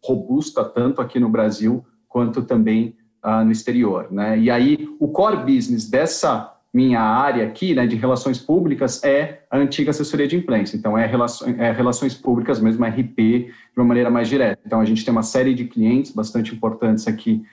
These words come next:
é, pra gente, onde a gente presta esses serviços de relações públicas, é, intermediando e melhorando, né, é, é, a comunicação da empresa com esses públicos de interesse, tá?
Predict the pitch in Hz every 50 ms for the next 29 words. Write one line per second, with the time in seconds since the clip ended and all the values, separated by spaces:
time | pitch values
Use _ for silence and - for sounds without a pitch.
0 | - - _ _ - 113 110 110 110 123 120 113 104 113 123 139 160 156 - 143
1 | 131 131 123 127 123 - 123 - - - 131 151 170 170 - 165 160 - 156 151
2 | - 135 123 117 131 127 - 143 135 127 139 127 135 131 131 127 - 139 135 127
3 | - - - 127 123 123 123 131 127 135 135 - 147 - - - - _ _ _
4 | _ _ 113 120 123 - 139 139 165 147 139 143 135 123 131 127 131 156 170 151
5 | 135 120 123 120 127 127 117 110 127 147 165 160 120 113 104 101 110 123 139 147
6 | 147 143 131 117 110 104 104 107 107 107 104 - 110 107 101 98 - - _ _
7 | - 113 110 - 139 127 127 127 127 120 - 123 120 - 131 127 127 131 123 123
8 | - 113 120 123 123 123 123 - 135 123 - 135 123 - - 127 117 127 123 123
9 | - 120 113 131 120 120 147 139 127 104 - - - - - - - _ _ _
10 | 101 104 123 165 - -